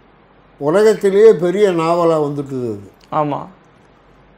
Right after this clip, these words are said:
Speaker 1: கிபி ஆயிரத்தி எழுநூத்தி ஐம்பது ஆண்டுகள் வரையில கூட அந்த மகாபாரத கதைகளை வந்து கிளைக்கதைகளா இணைக்கிறாங்க
Speaker 2: ம்.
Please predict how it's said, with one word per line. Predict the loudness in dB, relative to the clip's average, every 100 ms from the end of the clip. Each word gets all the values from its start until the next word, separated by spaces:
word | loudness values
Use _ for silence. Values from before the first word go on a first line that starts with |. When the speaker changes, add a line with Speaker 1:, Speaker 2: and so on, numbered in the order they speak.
| _ _ _ _ _ _ -6
Speaker 1:
கிபி | -6 -4 2 4
ஆயிரத்தி | 4 4 4 4 4 2 2 4
எழுநூத்தி | 4 4 0 0
ஐம்பது | 0 0 -2 -2 0
ஆண்டுகள் | -2 -2 -2 -2
வரையில | 0 0 2 2 0
கூட | 0 -2
அந்த | -2 -4
மகாபாரத | -4 -2 -2 -2 -2 -2 -2 -4 -2 -4 -6 -6
கதைகளை | -6 -2 -2 -2 -4
வந்து | -4 -6
கிளைக்கதைகளா | -4 -4 -4 -4 -6 -4 -4
இணைக்கிறாங்க | -6 -8 -8 -8 -8 -10 -12 -10
Speaker 2:
ம். | -8 -6